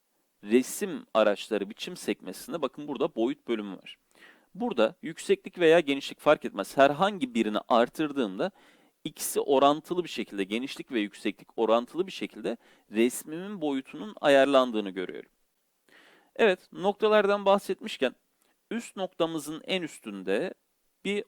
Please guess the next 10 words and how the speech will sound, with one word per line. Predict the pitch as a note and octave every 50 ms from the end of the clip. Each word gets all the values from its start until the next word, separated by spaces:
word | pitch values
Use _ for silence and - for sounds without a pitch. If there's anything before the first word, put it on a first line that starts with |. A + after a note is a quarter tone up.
| _ -
ok | - C#3+ - -
işareti | - - C3 G#2+ G2 G2 - - -
var, | - F#2 F#2+ F#2+
dönen | G#2+ A#2+ B2+ C3 B2+ D3+ F3+
bir | D#3
ok | A2+ - -
işareti | - - G#2+ G2 F#2 F#2 - - -
var. | - _ _ _ _ _ _ _ _
Bu | F3 F#3+ G#3
da | D#3+ A#2 G#2+ -